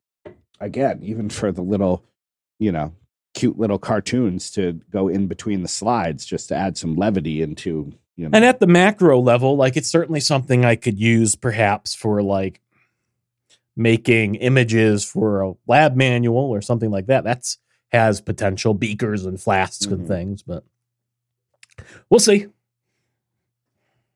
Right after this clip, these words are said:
Speaker 1: And jumping to the other thing, I, I would assume, I would presume that I could get a general sense of the type of video game that you would want to create if you were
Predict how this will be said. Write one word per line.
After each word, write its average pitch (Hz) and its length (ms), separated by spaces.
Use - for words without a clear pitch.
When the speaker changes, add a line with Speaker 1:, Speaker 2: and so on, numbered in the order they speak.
Speaker 1:
And 135 180
jumping 175 280
to 135 80
the 135 120
other 147 240
thing, 85 280
I, 151 200
I 185 180
would 185 180
assume, 107 800
I 101 140
would 92 220
presume 95 720
that 113 120
I 107 120
could 95 260
get 101 220
a 85 200
general 135 640
sense 151 480
of 135 180
the 139 80
type 139 300
of 131 100
video 135 380
game 135 320
that 120 180
you 120 100
would 117 140
want 117 200
to 113 60
create 113 460
if 104 180
you 101 100
were 98 320